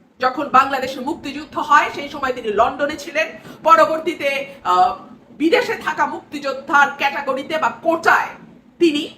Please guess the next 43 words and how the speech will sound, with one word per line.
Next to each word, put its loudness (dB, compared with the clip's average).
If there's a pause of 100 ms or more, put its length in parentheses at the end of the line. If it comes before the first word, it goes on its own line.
(240)
ছিয়ানব্বই 0
সালে -6
যখন -8
আওয়ামী 0
লীগ -6
একুশ -4
বছর -4
পর 2 (540)
তবা 6
তিল্লা 2
করে -2
জনগণের -6
কাছে -8
মাফ 0
চেয়ে -6
ক্ষমতায় -6
আসে, -8
তখন -6
তিনি -12
বিচারপতি -6 (200)
হিসেবে -4
তাকে -6
নিয়োগ 0
দেওয়া -4
হয়। -12 (360)
আওয়ামী 2
লীগ -12
দু -6
হাজার 2
এক 2
সালে -8
ক্ষমতা -10
থেকে -10
গেলে -6
বিএনপি -12
সরকার -4
ক্ষমতায় -6
আসে -2
এবং -12
তার -2
নিয়োগ -6
প্রক্রিয়া -2 (260)
বাতিল 2